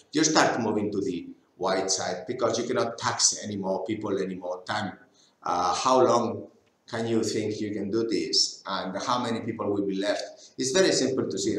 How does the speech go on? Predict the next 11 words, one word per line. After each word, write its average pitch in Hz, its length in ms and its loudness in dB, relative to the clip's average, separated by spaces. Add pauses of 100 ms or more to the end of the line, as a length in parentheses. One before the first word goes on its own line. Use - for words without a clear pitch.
how 101 140 -2
much 98 200 -2 (240)
poor 107 340 2
people 92 320 -2
are 92 240 2
because - 480 0
the - 140 -18
tax - 360 -4
is - 100 -4
so 90 220 -4 (120)
high. 90 300 0